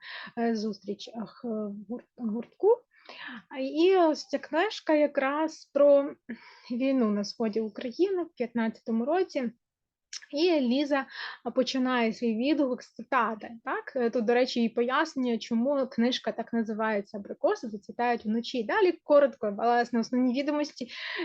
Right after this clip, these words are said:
І, е, до речі, в-, зверніть увагу про, на структуру відгуку, структуру,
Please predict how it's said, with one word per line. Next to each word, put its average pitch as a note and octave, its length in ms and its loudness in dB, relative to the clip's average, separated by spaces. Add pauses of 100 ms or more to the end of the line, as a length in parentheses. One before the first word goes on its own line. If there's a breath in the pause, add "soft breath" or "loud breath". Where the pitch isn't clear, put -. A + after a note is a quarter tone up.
(120 loud breath)
І, B3 460 4
е, A#3+ 240 -2
до A3 80 -2
речі, B3 280 2
в-, A3 220 -6
зверніть A#3+ 400 -2
увагу B3 720 0
про, A#3+ 200 4
на A#3+ 160 0
структуру B3+ 640 0
відгуку, A3+ 560 -4
структуру, C#4+ 640 -2